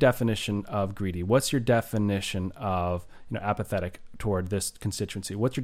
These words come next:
definition?" And I will try to draw out detail from them. And then they'll throw out a few, a few, you know, answers, and I'll say, "Okay, so you're saying it has elements X, Y, and Z." And they might say, "Okay, yeah, fine. It has elements X, Y, and Z." And I'll say, "Okay,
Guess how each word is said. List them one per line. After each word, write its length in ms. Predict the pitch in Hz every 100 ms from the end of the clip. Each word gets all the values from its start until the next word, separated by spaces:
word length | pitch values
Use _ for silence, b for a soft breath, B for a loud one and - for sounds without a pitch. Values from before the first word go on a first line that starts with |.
| 123
definition?" 300 | 123 104 110 B B -
And 120 | -
I 140 | 139 151
will 360 | 143 131 120 b b
try 160 | - 139
to 80 |
draw 320 | 120 110 127 139 135
out 140 | 123
detail 320 | 123 - 110 90
from 200 | 90 80
them. 240 | 80 65 - b b -
And 180 | 117 127
then 320 | 127 120 127
they'll 220 | 127 143 139
throw 120 | 165
out 60 | 127
a 100 | 113 117
few, 280 | 117 104 - 135
a 60 | 123
few, 300 | - 117 104
you 140 | 95
know, 220 | 95 90 - 113
answers, 280 | 107 - 95
and 60 | 98
I'll 100 | -
say, 60 |
"Okay, 260 | 120 190 139
so 120 | - 131
you're 140 | 131 -
saying 320 | 147 131 123 - - -
it 300 | 147 - 143 143
has 120 | 131
elements 420 | 143 143 131 120 -
X, 240 | 143 139 -
Y, 160 | 131 110
and 180 | 101
Z." 280 | 101 143 98 b b b b b - - -
And 240 | 110 110
they 140 | 110 104
might 180 | 101 -
say, 160 | 95
"Okay, 240 | 87 - 82
yeah, 180 | 76 -
fine. 220 | 92 87
It 40 |
has 180 | 107 113
elements 380 | 117 135 127 113
X, 140 | 123
Y, 100 | 113
and 100 | 98
Z." 80 | 110
And 60 | 117
I'll 40 |
say, 140 | - -
"Okay, 280 | - 143